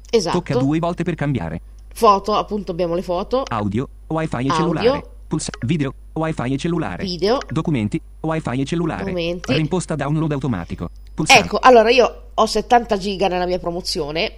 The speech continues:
Speaker 1: e quindi non ho tolto wifi e cellulare da niente. Quindi quando sono in giro posso vedere tutto, però se per esempio avete, non so, due giga al, al mese, a parte che ormai i giga ve li tirano dietro, nel senso che ve, ve li offrono anche a prezzi abbastanza,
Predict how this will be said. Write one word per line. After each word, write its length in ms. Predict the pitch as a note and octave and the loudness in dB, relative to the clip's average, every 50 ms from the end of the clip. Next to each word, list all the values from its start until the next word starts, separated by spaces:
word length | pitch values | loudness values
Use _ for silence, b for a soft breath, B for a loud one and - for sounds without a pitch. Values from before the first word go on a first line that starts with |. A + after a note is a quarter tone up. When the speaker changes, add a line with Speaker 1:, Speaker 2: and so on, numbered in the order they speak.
| - | -4
Speaker 1:
e 100 | - E4 | -2 -2
quindi 240 | - A#3+ G3+ F3 G3 | -2 -2 -6 -6 -6
non 200 | G3 G3+ G3+ F3+ | -4 -4 -2 0
ho 280 | F3 G3 - - - - - | 0 0 -2 -4 -10 -10 -4
tolto 560 | F3 D#3+ F3 - - - - G3+ - - - | -2 -2 -2 -2 -4 -2 -2 -2 -2 -4 -6
wifi 400 | - F3 F#3 F#3+ - F3+ F3 F3 | -6 -4 -4 -2 -2 -2 -2 0
e 40 | F#3 | -2
cellulare 460 | - - F#3+ G3 F#3+ F3 D#3+ E3 F3+ | -2 -4 -4 -4 -4 -4 -4 -4 -4
da 120 | F3 F3+ E3 | -2 -4 -4
niente. 540 | D#3+ F#3 G3+ E3 C3+ E3+ E3 E3 D3+ D3+ B B B B B B B B B B | -2 0 -2 -2 -2 -4 -4 -2 -4 -4 B B B B B B B B B B
Quindi 200 | - B3+ A3+ G#3 | -2 -2 0 0
quando 220 | F#3+ G3 G3 G3+ | 0 -2 -2 -4
sono 160 | G3 G#3 A3 B3 | -2 -4 -2 -2
in 80 | B3+ | -2
giro 180 | G#3+ G3 F#3+ G#3+ | -2 -2 -2 -2
posso 260 | - E3+ F3+ - G3+ | -2 -4 -6 -4 -2
vedere 300 | G3 G#3 E3+ D3+ D#3 D3+ | 0 0 0 0 -2 -4
tutto, 380 | - F#3+ F#3+ - - - D3 D3 | -6 -8 -10 -10 -10 -10 -8 -4
però 260 | - A3+ G#3+ - - | -2 -2 -2 -2 -4
se 200 | - - F#3+ F3+ | -4 -6 -6 -4
per 120 | - F#3+ | -4 -4
esempio 320 | F3+ F3 G3 G3 F#3 F3 F3 | -4 -2 -4 -4 -4 -2 -2
avete, 460 | F3 G3 F#3+ F#3+ F3+ F3 D#3+ D#3+ D#3 | 0 0 0 0 0 0 0 0 0
non 100 | D#3 F#3+ | -4 -6
so, 180 | - - D#3 | -6 -6 -6
due 200 | D3 E3 G#3 A3 | -2 2 4 4
giga 580 | A3+ E3 F#3 G3 F#3 F3 E3+ E3 E3+ F#3+ F3 F#3 | 4 2 -2 -6 -4 -2 0 2 2 2 2 2
al, 140 | D#3 D#3 F#3+ | 2 2 2
al 220 | - G3 F#3+ F#3 | 2 2 2 0
mese, 500 | G#3+ G3+ D#3+ D3+ F3+ E3 D#3 F3 G3 - - B B B B B | 0 0 -2 -2 -2 0 0 0 0 0 -2 B B B B B
a 100 | - F3 | -4 0
parte 240 | - G#3+ A3 G3+ A#3 | 2 2 4 4 4
che 60 | A#3 G3 | 2 2
ormai 260 | G3+ G3+ G3 G3+ G#3 | 0 2 2 2 2
i 20 | |
giga 280 | F3+ E3 G#3 G3 G#3 G3 | 2 0 0 2 2 2
ve 100 | F3+ F#3+ | 2 0
li 100 | - G3+ | -2 -2
tirano 360 | - F3 F#3 F#3+ F#3 F3 F3+ | -4 -2 -2 -2 0 -2 -2
dietro, 540 | F#3 F#3+ E3+ E3+ E3+ E3 F3 E3 D#3+ - - | -2 0 0 0 0 0 -2 -2 -4 -4 -4
nel 140 | - E3+ F3 | -4 -6 -4
senso 320 | - F#3+ F#3 F3 - F3+ | -2 -2 -2 -2 -2 -4
che 120 | D#3 F#3 | -2 -2
ve, 180 | F#3 F3+ F3+ F3+ | 0 0 0 0
ve 120 | D#3+ F3 F#3+ | 0 0 2
li 80 | F3 | 2
offrono 640 | E3+ E3+ - - - F3 E3+ F3 F3 D#3+ E3 F3 E3 | 2 2 0 0 -2 -2 0 0 0 0 2 2 2
anche 240 | D3+ F3+ F#3 - F3+ | 2 0 0 -2 -4
a 40 | F3 | -4
prezzi 300 | E3 D#3+ E3 E3 - - | -2 -2 -2 -2 -2 -4
abbastanza, 840 | F3+ E3+ F3 F3 - F3 E3+ E3 - E3+ D#3+ D#3 D#3 D#3 D3+ D3 | -4 -2 -2 -4 -4 -4 -6 -4 -4 -4 -4 -4 -4 -4 -6 -6